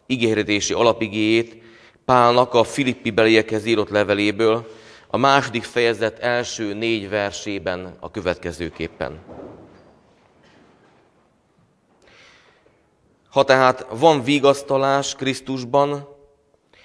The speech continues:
van szeretetből fakadó figyelmeztetés, ha van közösség a lélekben, ha van irgalom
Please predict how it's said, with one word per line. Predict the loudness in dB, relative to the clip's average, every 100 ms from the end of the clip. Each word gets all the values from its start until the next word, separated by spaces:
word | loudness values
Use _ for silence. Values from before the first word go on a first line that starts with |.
| _ _ -12
van | 2 6 6 2
szeretetből | 0 2 4 4 2 2 2
fakadó | 2 0 2 0 0
figyelmeztetés, | -2 -4 0 2 2 -2 -2 -6 -2 -2 -2 -8 -12 _ _ _ _ _ _ _ _ _ _ _ _
ha | 0 2
van | 6 6 4
közösség | 2 2 4 2 -2 0 -2 2
a | 2
lélekben, | 2 2 2 0 0 -2 -2 -6 -12 -20 _ _ _ _ _ _ _ _ _
ha | 0 0
van | 4 4 4
irgalom | 0 2 2 4 4 4 2